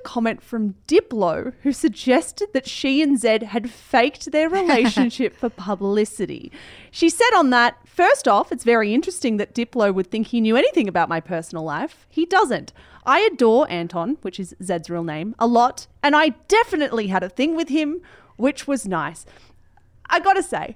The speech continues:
Speaker 2: Come on.
Speaker 1: I think if you're trying to promote a single and you just happen to be dating at the same time,
Speaker 2: For
Speaker 1: and then
Speaker 2: a
Speaker 1: in
Speaker 2: few months.
Speaker 1: for a few months, and then in quotes later, feeling compelled to say, "I definitely had a thing with him,"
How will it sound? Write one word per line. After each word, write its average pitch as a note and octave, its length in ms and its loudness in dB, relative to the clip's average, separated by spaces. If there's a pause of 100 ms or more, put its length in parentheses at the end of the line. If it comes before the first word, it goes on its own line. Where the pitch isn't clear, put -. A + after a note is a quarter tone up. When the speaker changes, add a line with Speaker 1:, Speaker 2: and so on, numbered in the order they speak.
(140)
Speaker 2:
Come G#3+ 160 2
on. F3+ 240 0
Speaker 1:
I D4 160 4
think G4+ 260 0
if G4 140 2
you're F4 120 2
trying D4+ 240 2
to C#4+ 60 2
promote C4 380 4
a C4+ 40 -2
single A3+ 420 0
and G#3 120 0
you G#3 100 -2
just G#3 160 -8
happen A3 460 0
to B3 100 -4
be A3 140 -2
dating F#3 420 -2
at - 80 -8
the A3+ 80 -6
same F#3 300 -2
time, F3 500 -4 (100)
Speaker 2:
For - 140 -2
Speaker 1:
and B3+ 120 4
then C4 220 2 (140)
Speaker 2:
a C#4 80 -2
Speaker 1:
in C4 120 0
Speaker 2:
few G#3 140 2
months. E3+ 360 -4
Speaker 1:
for D#4 100 4
a D4+ 40 4
few D#4 200 2
months, B3+ 320 0
and C4+ 80 4
then C4 80 2
in C4+ 100 0
quotes C#4 340 2
later, A#3+ 400 4 (360)
feeling D4+ 400 2 (120)
compelled B3+ 420 2
to B3 60 -4
say, A3 320 0 (220)
"I A#3+ 120 4 (220)
definitely B3 640 2
had G#3+ 180 2
a G#3+ 60 0
thing A#3+ 180 -2
with B3 140 0
him," F#3 300 -4